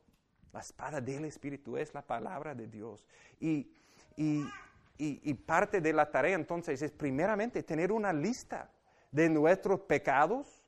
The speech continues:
y segundo, tener un versículo o otros versículos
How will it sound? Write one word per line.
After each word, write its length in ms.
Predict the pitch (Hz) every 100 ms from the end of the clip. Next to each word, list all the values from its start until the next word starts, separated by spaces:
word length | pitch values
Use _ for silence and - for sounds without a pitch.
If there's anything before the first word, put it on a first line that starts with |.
| _ _
y 120 | 180 190
segundo, 580 | 214 175 220 269 196 - -
tener 480 | - 180 208 269 220 - - _ _ _ _
un 140 | 190 214
versículo 560 | 196 - 240 247 254
o 360 | 202 156 180 180
otros 240 | 220 240
versículos 960 | 165 180 170 - 233 262 262 220 160 -